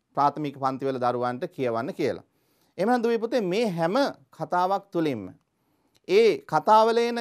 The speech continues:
චරිත තුළින් ඔබට ජීවිතයට උකහා ගන්න විශාල ආදර්ශ තියෙනවා දුවේ පුතේ. අන්න ඒ නිසා තමයි අපි පොතපත කියවන්න පෙළඹෙන්නට ඕන. අපි නිරන්තරයෙන්ම කියනවා ඔබ පොතපත කියවන්නට ඕන. ඒ කියවීම තුළ තමයි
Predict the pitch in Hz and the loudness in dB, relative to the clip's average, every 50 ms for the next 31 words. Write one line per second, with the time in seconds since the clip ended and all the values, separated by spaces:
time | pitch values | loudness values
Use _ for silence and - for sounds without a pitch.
0 | 202 - - 175 160 165 202 254 233 247 180 143 135 123 120 117 120 123 139 - | -8 -8 -4 2 2 2 2 2 0 -2 -2 -2 -2 -4 -4 -6 -8 -10 -14 -16
1 | _ _ _ _ _ _ - 139 156 175 247 247 - - 147 123 117 120 135 - | _ _ _ _ _ _ -6 -4 0 2 2 2 2 2 -2 -2 -2 -2 -4 -6
2 | - 131 120 123 165 214 226 220 190 - 156 143 131 127 123 - 135 135 127 - | -10 -16 -12 -8 -4 -4 -2 -4 -4 -4 -2 -2 -2 -2 -2 -4 -6 -6 -4 -4
3 | 143 147 143 135 127 127 123 120 120 120 120 123 _ _ _ _ _ _ - 117 | -2 -2 -2 0 0 0 -2 -2 -4 -8 -10 -12 _ _ _ _ _ _ -16 -12
4 | 117 - - - - 143 147 165 185 190 196 196 190 196 - _ _ _ _ _ | -12 -12 -8 -4 0 2 4 4 4 2 2 0 0 -2 -6 _ _ _ _ _
5 | _ _ - 123 135 151 170 170 175 160 147 - 143 - 127 120 117 110 110 107 | _ _ 0 2 4 4 4 4 2 -2 -2 -4 -8 -6 -4 -6 -4 -4 -6 -6
6 | 107 98 - - - - - - _ _ _ _ _ _ _ _ - 190 214 208 | -8 -10 -10 -12 -14 -14 -16 -16 _ _ _ _ _ _ _ _ -2 -2 -2 0
7 | 208 226 220 - 240 214 208 202 220 240 233 233 220 220 - - 185 165 - 185 | -2 -2 -2 0 -2 -2 -2 -2 -2 0 0 0 0 -2 -4 -2 -2 -2 0 0
8 | 208 208 190 190 - - - 180 190 196 190 180 180 185 180 - 165 147 139 131 | 0 0 -2 -2 -8 -6 -2 0 0 2 2 0 0 -2 -4 -4 -4 -4 -2 -2
9 | 135 131 135 143 139 - 117 98 90 85 - - _ _ _ _ _ _ _ _ | -4 -4 -6 -6 -4 -4 -4 -4 -4 -8 -14 -20 _ _ _ _ _ _ _ _
10 | _ _ _ - 139 151 160 151 147 160 170 185 180 214 190 196 196 190 196 185 | _ _ _ -4 -4 -2 0 2 4 4 4 2 2 0 0 0 0 -2 -6 -6
11 | - - 202 196 202 208 208 214 233 - _ _ _ _ _ - 147 147 165 170 | -2 2 2 2 2 2 -2 -4 -6 -10 _ _ _ _ _ -4 -2 2 4 2
12 | 170 160 - 156 - - 156 160 156 147 170 - - - 233 247 208 151 135 131 | 2 2 -2 -4 -2 -2 0 0 0 -2 -2 -10 -2 2 4 4 4 4 2 2
13 | 131 123 - 135 131 127 127 127 127 135 - _ _ _ - 151 165 180 170 170 | -2 -4 -2 -2 -2 -2 -2 -4 -6 -10 -12 _ _ _ -6 -2 -2 -2 -4 -6
14 | - - 180 208 233 254 240 226 180 160 - 151 143 139 143 139 135 135 131 131 | -4 -2 0 0 0 0 -2 -4 -4 -4 -4 -2 -2 -2 -2 -4 -4 -2 -4 -4
15 | 131 135 143 | -6 -8 -12